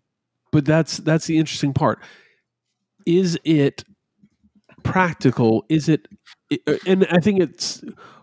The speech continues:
where it gets down to the specific bands you go out with. Will they work or will they not work? You know, like,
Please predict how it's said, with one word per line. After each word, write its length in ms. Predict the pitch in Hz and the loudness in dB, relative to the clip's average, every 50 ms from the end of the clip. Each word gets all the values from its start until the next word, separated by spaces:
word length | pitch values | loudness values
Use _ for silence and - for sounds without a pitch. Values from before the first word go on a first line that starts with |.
| _ | _
where 160 | _ 143 151 147 | _ 0 0 0
it 60 | 127 | 0
gets 200 | 147 139 - - | -2 -2 0 2
down 180 | 147 135 131 131 | 2 2 2 0
to 160 | - - 135 | 0 -2 0
the 200 | 117 120 117 110 | 2 2 0 0
specific 1080 | - - - - - - - - - - 151 143 - - - 131 123 - - - - - _ _ _ _ _ _ _ _ _ _ _ _ _ _ _ | 0 -2 -2 -2 -2 -2 -6 -8 -4 -2 0 -2 0 0 0 -2 -2 -2 -8 -16 -20 -20 _ _ _ _ _ _ _ _ _ _ _ _ _ _ _
bands 320 | - 139 135 127 127 117 120 | 0 2 2 2 2 0 -2
you 60 | 117 | 0
go 160 | 110 117 117 | 2 2 2
out 220 | 131 160 165 117 104 | 4 2 2 2 0
with. 280 | 110 107 104 101 - _ _ _ _ _ _ _ _ _ _ _ - - | -2 -4 -6 -8 -12 _ _ _ _ _ _ _ _ _ _ _ -12 -4
Will 180 | 143 139 135 | 0 0 2
they 160 | 131 123 117 113 | 2 2 2 4
work 300 | 110 110 107 104 - 110 | 4 2 2 2 0 0
or 40 | 107 | 2
will 120 | 107 107 | 2 2
they 160 | 104 107 104 | 2 2 0
not 260 | 104 104 101 98 - - | -2 -2 -4 -4 -4 -6
work? 380 | - - - - - - - - - _ _ _ _ _ | -8 -8 -10 -12 -14 -16 -18 -20 -20 _ _ _ _ _
You 140 | - 135 131 | -4 -2 -2
know, 260 | 127 120 113 113 110 | 0 0 0 0 0
like, 480 | 110 117 117 110 107 104 - _ - | -2 -2 -4 -4 -4 -6 -8 _ -20